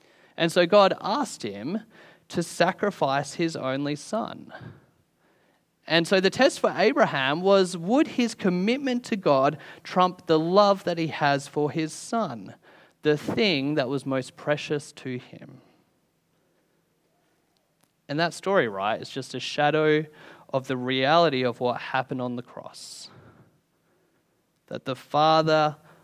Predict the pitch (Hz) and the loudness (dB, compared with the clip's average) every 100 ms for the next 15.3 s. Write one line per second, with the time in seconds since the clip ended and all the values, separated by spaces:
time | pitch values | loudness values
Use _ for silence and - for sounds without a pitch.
0 | - 151 170 156 131 123 127 120 147 156 | 0 2 2 2 2 2 -4 0 4 4
1 | 156 143 135 139 165 170 165 156 156 151 | 4 2 0 2 2 4 2 0 -4 -4
2 | - 123 127 123 76 117 117 117 120 113 | -4 -4 -4 -4 -6 -8 -10 -6 -6 -6
3 | - - - 123 - - 123 - - - | -12 -12 -4 -4 -4 -8 -8 -10 -18 -14
4 | 117 113 - - 151 - - - _ _ | -12 -14 -16 -10 -10 -10 -16 -20 _ _
5 | _ _ _ _ _ _ _ _ _ - | _ _ _ _ _ _ _ _ _ -12
6 | 123 - 123 123 135 131 131 - 170 151 | -12 -8 -8 -6 -6 -6 -8 -10 -8 -8
7 | - - - - - _ _ 123 117 120 | -10 -18 -20 -20 -20 _ _ -10 -6 -4
8 | 120 117 - 110 104 117 113 113 113 113 | -4 -6 -10 -12 -10 -8 -6 -8 -10 -12
9 | - _ _ _ - 110 - - 95 95 | -16 _ _ _ -18 -16 -14 -10 -8 -8
10 | 98 - _ _ - - - - - - | -10 -18 _ _ -18 -18 -20 -20 -20 -20
11 | _ _ _ _ _ _ _ _ _ _ | _ _ _ _ _ _ _ _ _ _
12 | _ _ _ _ _ _ _ _ 165 _ | _ _ _ _ _ _ _ _ _ _
13 | _ _ _ _ _ _ _ _ _ _ | _ _ _ _ _ _ _ _ _ _
14 | 117 117 127 139 135 147 143 160 190 220 | -10 -6 -2 2 4 2 2 0 0 -2
15 | 147 117 | -2 -6